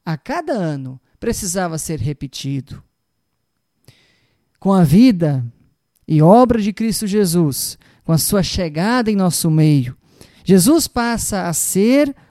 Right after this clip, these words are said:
o sumo sacerdote, que, além de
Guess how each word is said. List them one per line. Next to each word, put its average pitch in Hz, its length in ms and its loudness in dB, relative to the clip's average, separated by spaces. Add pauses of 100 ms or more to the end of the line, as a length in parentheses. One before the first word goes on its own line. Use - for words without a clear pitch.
(120)
o 247 140 -4
sumo 320 500 -6
sacerdote, 139 960 -8 (1600)
que, 196 560 4 (200)
além 220 460 2
de 214 220 4